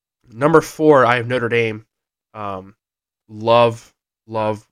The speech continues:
uh, Marcus Williams and everything he's doing up there as a head coach so far. Uh, you know, they stumbled late in the Fiesta Bowl, but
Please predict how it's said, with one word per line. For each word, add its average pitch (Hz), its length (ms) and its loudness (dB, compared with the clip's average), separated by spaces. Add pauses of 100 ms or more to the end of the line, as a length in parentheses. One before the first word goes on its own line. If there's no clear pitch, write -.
(140)
uh, 98 380 -12
Marcus 107 360 -14
Williams 107 380 -10
and 104 140 -18
everything 107 320 -16
he's 107 160 -16
doing 104 200 -16
up 98 120 -14
there 101 240 -16 (640)
as 107 100 -12
a 101 40 -10
head 110 220 -14
coach 110 240 -14
so 117 160 -10
far. 107 440 -8 (440)
Uh, 98 320 -14
you 101 100 -20
know, 95 60 -18
they - 120 -20
stumbled 120 400 -6
late 120 140 0
in 110 60 -8
the 110 60 -10
Fiesta 113 400 -10
Bowl, 110 300 -6
but 104 220 -14